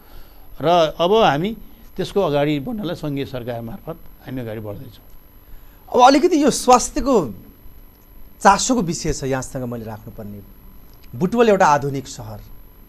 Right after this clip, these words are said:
Speaker 2: हामीले सर बुझ्दाखेरि शिक्षाको दृष्टिकोणले पनि बुटवल अब्बलै मानिन्छ,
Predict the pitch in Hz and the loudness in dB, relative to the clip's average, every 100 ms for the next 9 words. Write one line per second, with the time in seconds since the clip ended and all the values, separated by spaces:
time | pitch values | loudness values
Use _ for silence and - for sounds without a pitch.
0 | - 120 117 - 151 127 104 92 95 - | -16 -12 -10 -8 -8 -8 -12 -14 -16 -18
1 | - - - - - - - - - - | -20 -20 -20 -20 -20 -20 -20 -20 -20 -20
2 | - - - - - - - - - - | -20 -20 -20 -20 -20 -20 -20 -20 -20 -20
3 | - - - - - - 208 208 220 233 | -20 -20 -20 -20 -16 -6 -6 4 4 4
4 | 233 165 - 196 190 175 170 160 147 139 | -2 -4 -8 -8 -4 -4 -4 -6 -8 -6
5 | 156 156 139 135 160 131 104 98 95 | -4 -4 -4 -4 -4 -8 -10 -14 -18